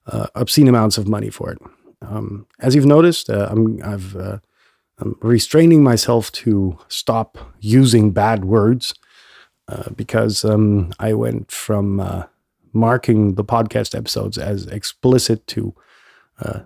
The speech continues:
not doing so anymore. So, uh,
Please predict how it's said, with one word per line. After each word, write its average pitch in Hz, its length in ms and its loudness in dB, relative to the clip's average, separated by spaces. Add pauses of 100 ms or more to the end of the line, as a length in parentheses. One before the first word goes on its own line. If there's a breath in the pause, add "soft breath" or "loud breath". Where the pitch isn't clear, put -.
not 110 360 0
doing 101 540 4
so 90 600 -2
anymore. 101 580 -6 (180)
So, 92 380 -8
uh, 90 160 -10